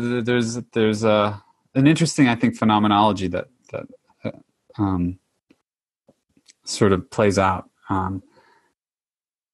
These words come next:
but I do also feel s-,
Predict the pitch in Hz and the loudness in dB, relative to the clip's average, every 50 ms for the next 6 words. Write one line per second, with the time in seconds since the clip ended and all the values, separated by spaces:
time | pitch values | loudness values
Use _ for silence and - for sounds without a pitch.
0 | _ _ _ - 151 156 - 156 180 214 220 190 165 - _ _ - 156 165 185 | _ _ _ 0 0 2 4 4 4 2 2 0 -4 -10 _ _ -2 2 2 2
1 | 180 151 147 _ _ _ _ _ _ _ _ _ _ _ _ _ _ _ - 135 | 2 0 -2 _ _ _ _ _ _ _ _ _ _ _ _ _ _ _ -10 -10
2 | 127 120 - _ - 131 147 156 - - 147 127 - - - 131 123 117 110 107 | -10 -10 -10 _ -2 0 0 0 2 0 0 -2 0 0 2 2 2 2 0 -4
3 | 107 - _ - - _ _ _ _ _ _ _ _ _ _ - 113 117 - - | -8 -10 _ -20 -20 _ _ _ _ _ _ _ _ _ _ -20 -20 -18 -18 -18
4 | - - | -18 -20